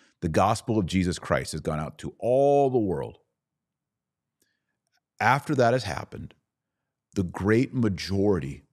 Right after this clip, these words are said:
of people who say, "I'm a Christian, this is a Christian co-, country, this is a Christian state,"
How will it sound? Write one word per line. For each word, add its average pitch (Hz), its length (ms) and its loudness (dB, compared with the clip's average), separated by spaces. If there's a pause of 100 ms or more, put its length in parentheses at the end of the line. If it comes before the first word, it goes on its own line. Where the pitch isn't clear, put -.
(140)
of 87 140 -8
people 101 320 -2
who 87 120 -2
say, 80 280 -4
"I'm 113 180 -2
a 120 40 -4
Christian, 98 580 -8
this 101 160 -4
is 113 100 -6
a 104 60 -4
Christian 85 380 -4
co-, - 300 -10
country, 78 360 -6
this 92 140 -8
is 104 120 -6
a 95 40 -6
Christian - 360 -6
state," - 360 -12